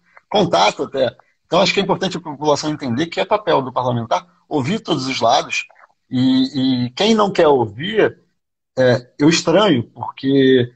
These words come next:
se você não ouve todos os lados, inclusive tem um certo preconceito com o lobby, mas o lobby ele é positivo, porque,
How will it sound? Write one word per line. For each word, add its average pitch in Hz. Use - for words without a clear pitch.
se -
você 151
não 233
ouve 165
todos 135
os 117
lados, 139
inclusive 143
tem 170
um 170
certo -
preconceito 160
com 135
o 123
lobby, 123
mas 135
o 165
lobby 226
ele 294
é 254
positivo, 175
porque, -